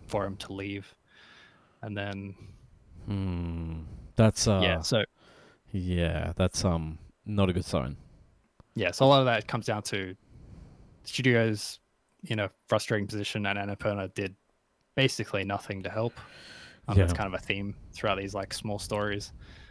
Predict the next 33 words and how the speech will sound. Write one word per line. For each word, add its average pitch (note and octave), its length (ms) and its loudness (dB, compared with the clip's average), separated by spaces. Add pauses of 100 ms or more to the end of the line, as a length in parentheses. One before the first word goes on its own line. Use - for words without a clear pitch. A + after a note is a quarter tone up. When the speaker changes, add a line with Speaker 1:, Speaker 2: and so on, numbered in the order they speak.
(140)
Speaker 1:
Um, G#2 240 2
second B2 340 2
was G#2 180 -2
Fulbright, C3+ 560 4 (120)
the - 80 -20
developer G#2 420 0
of G2 100 -6
Gone A#2 260 2
Home, A2+ 340 -2
Tacoma, A2 600 -2
and G#2 440 -6
Open A#2 240 -2
Roads, C#3 560 0
which G#2+ 140 -10
I F#2+ 60 -4
think G2+ 140 -6
is F#2+ 240 -10
set - 280 -4
to G#2 180 -6
come G#2+ 180 -6
out G2+ 140 -4
this - 180 -8
year, A2 360 -4
Speaker 2:
Yeah. F#2 240 4
Speaker 1:
if E2+ 80 -2
all A2 100 -4
things A2 360 -8 (220)
continue. B2 260 8 (120)
Speaker 2:
Famously G#2+ 640 6 (180)
founded G2 480 2
by F#2 220 4
Steve F#2+ 480 2
Gaynor, G#2 420 4